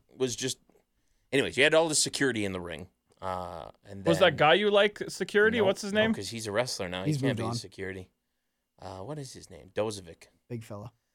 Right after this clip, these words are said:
Speaker 1: Um, so you had all the security in the ring. William Regal finally brings the contract. You have, uh, Samoa Joe sign the contract and then goes to hand it to William Regal, and as Regal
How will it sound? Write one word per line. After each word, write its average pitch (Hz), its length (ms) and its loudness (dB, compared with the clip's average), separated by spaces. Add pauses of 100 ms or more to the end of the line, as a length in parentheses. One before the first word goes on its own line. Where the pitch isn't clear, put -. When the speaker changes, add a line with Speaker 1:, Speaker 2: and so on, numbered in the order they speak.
(220)
Speaker 1:
Um, 98 760 0 (1000)
so - 120 -2
you - 20 4
had 117 80 2
all 139 100 4
the 165 60 0
security 151 380 2
in 131 80 2
the 120 80 0
ring. 113 340 0 (280)
William 131 260 2
Regal 127 220 2
finally 127 320 0
brings 123 340 -2
the - 100 -8
contract. 110 640 0 (420)
You 104 120 -2
have, 101 560 2 (380)
uh, 90 560 -4
Samoa 120 300 -2
Joe 104 120 -2
sign 135 340 2
the 135 80 0
contract 117 580 2 (360)
and 107 120 -4
then 110 140 -2
goes 123 240 2
to - 80 -6
hand 175 380 2
it 165 160 -2
to 143 100 0
William 123 260 0
Regal, 113 300 0
and 110 100 -2
as 104 360 -2
Regal 107 400 -2